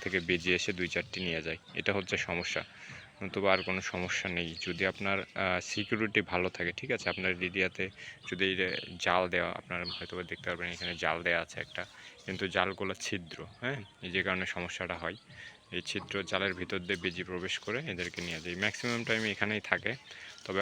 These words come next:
আশেপাশে কিছু বড় গাছ হয়ে গেছে, এখন বৃষ্টি হচ্ছে, আপনারা জানেন, বৃষ্টিতে গাছগুলো দূর তো বড় হয়ে যায়।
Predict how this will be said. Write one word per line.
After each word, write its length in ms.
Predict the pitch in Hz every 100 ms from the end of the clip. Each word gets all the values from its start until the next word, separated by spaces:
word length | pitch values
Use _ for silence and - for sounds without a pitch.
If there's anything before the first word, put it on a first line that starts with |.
| 98
আশেপাশে 340 | - 101 98 101
কিছু 180 | 101 - 101 90
বড় 140 | 98 98 92
গাছ 140 | 95 -
হয়ে 120 | 95
গেছে, 120 | 90 95
এখন 120 | 95 90
বৃষ্টি 260 | 95 - 92
হচ্ছে, 220 | 95 - 95
আপনারা 240 | 90 92 90 90
জানেন, 220 | 87 90 87
বৃষ্টিতে 360 | 82 - 92 95 87
গাছগুলো 340 | 85 90 90 87
দূর 140 | 90 82
তো 60 | 92 87
বড় 120 | 90 85
হয়ে 140 | 87 85
যায়। 140 | 92